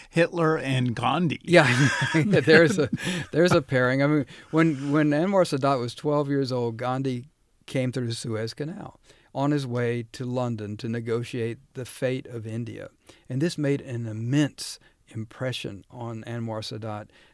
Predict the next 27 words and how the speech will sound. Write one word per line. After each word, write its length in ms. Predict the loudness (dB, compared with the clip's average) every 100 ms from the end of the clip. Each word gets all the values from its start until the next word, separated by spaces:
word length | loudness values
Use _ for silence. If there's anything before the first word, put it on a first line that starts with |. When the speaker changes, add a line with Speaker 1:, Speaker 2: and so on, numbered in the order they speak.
| -10
Speaker 2:
This 160 | -8
small 540 | -6 -4 -2 0 0 -2
brown 420 | -4 -4 -4 -4
man, 420 | -6 -8 -10 -16 _ _ _ -12
uh, 380 | -6 -4 -4 -8 -14 _
could, 400 | -2 -2 -4 -14 -10
uh, 320 | -6 -6 -8 -4
overturn 720 | -2 -2 -4 -6 -6 -6 -8 -12 _ _ _
the, 260 | -12 -8 -8 -8
the 120 | -8 -8
British 340 | -6 -6 -6
Empire. 520 | -6 -6 -10 -10 -18 _ _ _ _
And, 400 | -4 -2 -2 -4
uh, 40 | -10
uh, 480 | -10 -10 -12 -14 -10
Sadat 540 | -6 -2 -2 -2 -4 -10 _ _ _ _
took 200 | -6 -2
off 140 | -4
his 160 | -4 -8
clothes 480 | -6 -2 2 2 0
and 100 | -2
started 260 | -2 0
wearing 280 | 0 0 -2
an 80 | -2
apron 580 | -2 -2 0 -2 0 -4 -10 -18 -2
and, 420 | 2 2 0 0
uh, 160 | 0